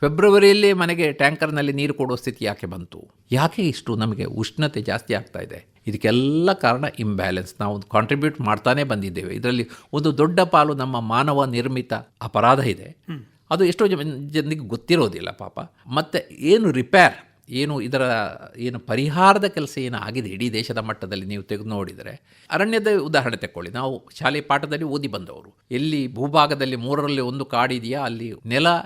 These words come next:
Speaker 1: ಜಲ, ಅರಣ್ಯ ಇದು ಮೂರು ಇಂಟರ್ಟ್ವೈನ್ಡ್, ಬರೇ ನೀರನ್ನಾಗಿ ಸಂರಕ್ಷಣೆ ಮಾಡ್ಲಿಕ್ಕೆ ಬರುವುದಿಲ್ಲ. ಅದು ಸುಸ್ಥಿರತೆಯಲ್ಲಿ ಇರಬೇಕಿದ್ರೆ one third ಫಾರೆಸ್ಟ್ ಇರಬೇಕು.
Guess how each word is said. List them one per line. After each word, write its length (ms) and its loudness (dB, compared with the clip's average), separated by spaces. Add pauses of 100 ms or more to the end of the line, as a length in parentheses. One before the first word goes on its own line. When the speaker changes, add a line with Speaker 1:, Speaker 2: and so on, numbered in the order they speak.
(120)
Speaker 1:
ಜಲ, 240 0
ಅರಣ್ಯ 600 -2 (260)
ಇದು 120 -8
ಮೂರು 260 -6
ಇಂಟರ್ಟ್ವೈನ್ಡ್, 580 -2
ಬರೇ 400 2 (200)
ನೀರನ್ನಾಗಿ 460 -4
ಸಂರಕ್ಷಣೆ 440 -10
ಮಾಡ್ಲಿಕ್ಕೆ 340 -14
ಬರುವುದಿಲ್ಲ. 340 -20 (440)
ಅದು 180 2
ಸುಸ್ಥಿರತೆಯಲ್ಲಿ 680 0
ಇರಬೇಕಿದ್ರೆ 400 -2
one 280 2
third 200 0
ಫಾರೆಸ್ಟ್ 380 -6
ಇರಬೇಕು. 300 -10